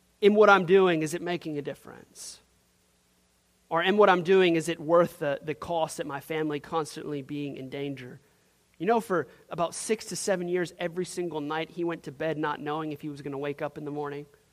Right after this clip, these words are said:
Could you imagine that? Constantly being hunted. He had to, I think he moved, I think, like, twenty times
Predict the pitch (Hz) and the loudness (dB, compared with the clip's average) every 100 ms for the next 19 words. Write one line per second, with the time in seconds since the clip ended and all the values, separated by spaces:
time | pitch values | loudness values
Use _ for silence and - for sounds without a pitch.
0 | _ _ _ _ _ 190 226 190 175 180 | _ _ _ _ _ -4 -2 2 0 0
1 | 185 190 - _ _ _ _ _ _ _ | -4 -4 -8 _ _ _ _ _ _ _
2 | _ - 208 202 196 202 202 185 175 175 | _ -6 0 0 0 -2 0 0 2 0
3 | 165 180 185 208 220 175 - 180 240 214 | 0 -2 -2 2 2 0 0 -2 -2 -6
4 | 196 165 170 185 147 165 156 160 131 143 | -4 2 4 2 0 -6 -4 -6 -6 -8
5 | - - 170 170 170 165 151 165 175 - | -12 -10 -6 -6 -6 -6 -6 -6 -8 -14